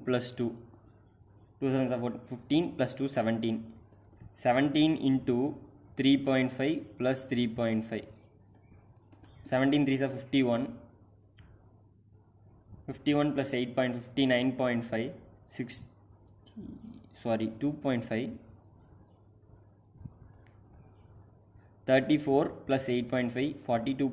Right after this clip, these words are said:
point five, plus two point five, ஃபார்ட்டி ஃபைவ். இதை வச்சு பார்க்குறப்போ உங்களோட third சம்மோட solution seventeen. இப்போ அடுத்து fourth sum பார்க்கலாம் friends.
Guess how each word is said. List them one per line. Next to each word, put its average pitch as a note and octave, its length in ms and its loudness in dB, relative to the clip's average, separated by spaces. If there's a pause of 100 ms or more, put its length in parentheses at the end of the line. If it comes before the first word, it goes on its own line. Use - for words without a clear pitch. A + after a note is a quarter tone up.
point B2 260 0
five, A#2+ 180 0 (2750)
plus C3+ 200 -2
two C#3 160 0
point B2 220 0
five, C#3+ 160 -2
ஃபார்ட்டி A2+ 340 2
ஃபைவ். G#2 220 -4 (2000)
இதை A#2 120 -4
வச்சு C3 220 -2
பார்க்குறப்போ C3 380 4 (220)
உங்களோட A#2+ 280 4 (180)
third C3+ 200 4
சம்மோட B2+ 280 2
solution A#2 420 0
seventeen. A2 480 2 (1080)
இப்போ B2+ 180 2 (220)
அடுத்து C3+ 340 4 (160)
fourth C#3+ 300 6
sum B2 160 2
பார்க்கலாம் A2 280 4
friends. G#2+ 300 -4